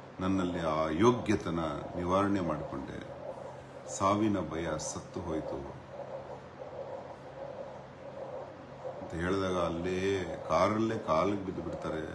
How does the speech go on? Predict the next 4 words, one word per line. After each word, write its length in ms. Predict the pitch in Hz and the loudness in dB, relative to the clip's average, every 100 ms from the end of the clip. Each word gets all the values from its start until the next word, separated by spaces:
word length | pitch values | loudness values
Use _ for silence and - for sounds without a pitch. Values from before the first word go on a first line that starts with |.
| 50 - 50 - - | -8 -8 -8 -6 -6
ನಮ್ಮ 240 | 82 78 78 76 73 - - - | -6 -6 -6 -6 -6 -6 -6 -4
ಬೆಳಗೆರೆ 320 | 78 80 82 | -2 -2 -2
ಕೃಷ್ಣ 300 | 80 76 - 76 | -4 -6 -6 -6
ಶಾಸ್ತ್ರಿಗಳು. 840 | 82 78 - 67 78 73 - - | -6 -6 -6 -6 -4 -4 -6 -10